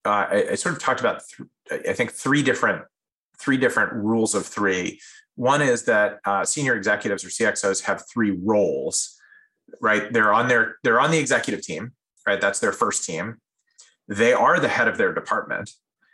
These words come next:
And then they're also just generally a leader in the company. Um, so they're, you're, you're authorized, I think, as the, as a leader in the company. If you see something, you,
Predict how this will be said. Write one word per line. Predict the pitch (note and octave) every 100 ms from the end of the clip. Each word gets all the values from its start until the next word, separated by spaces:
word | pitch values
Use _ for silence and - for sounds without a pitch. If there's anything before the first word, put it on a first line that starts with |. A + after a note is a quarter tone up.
| _
And | C#3+
then | D3
they're | D#3 D3+
also | F#3 G3 C#3
just | A#2 -
generally | G#2+ A#2 G#2 G2+
a | -
leader | F#2+ G#2+ B2 A#2 F#2+
in | F2+
the | E2+
company. | - G#2 - - _ _ _ _ _ _
Um, | A2 G2+ G2+
so | -
they're, | D3+ F#3+ E3+ A2
you're, | E3+ F#3+ - -
you're | G2+ G2+ - - A2 A2 -
authorized, | F#2+ C3 B2 E2+ D2+ E2 -
I |
think, | - G#2 - -
as | F2+ F#2+
the, | - F#2+ F2 -
as | G2
a | F#2
leader | F2+ A2+ B2 G2+
in |
the | F2+
company. | - - - - - - _ _ _ _
If | - A2
you |
see | - E3+
something, | E3 A#2+ G2 G2+ E2+
you, | D#2+